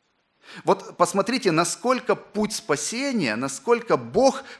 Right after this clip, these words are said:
проявляет своё изволение. Ну искали же, да? Ну, ну немножко, ну не там искали. Ну, ну, может быть, их всё-таки помиловать.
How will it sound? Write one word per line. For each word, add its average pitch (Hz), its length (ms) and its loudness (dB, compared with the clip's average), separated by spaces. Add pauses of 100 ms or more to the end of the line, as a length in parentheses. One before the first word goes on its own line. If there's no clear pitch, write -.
проявляет 170 680 6
своё 170 500 2
изволение. 147 1200 4 (600)
Ну 190 100 4
искали 208 600 6
же, 104 280 -6
да? 147 220 2 (560)
Ну, 247 140 4
ну 233 160 6
немножко, 240 400 6
ну 262 80 4
не 254 140 6
там 175 420 4
искали. 117 600 -2 (500)
Ну, 226 260 2
ну, 214 120 0
может 226 240 4
быть, 202 160 -2
их 208 100 -4
всё-таки 220 280 -2
помиловать. 220 520 2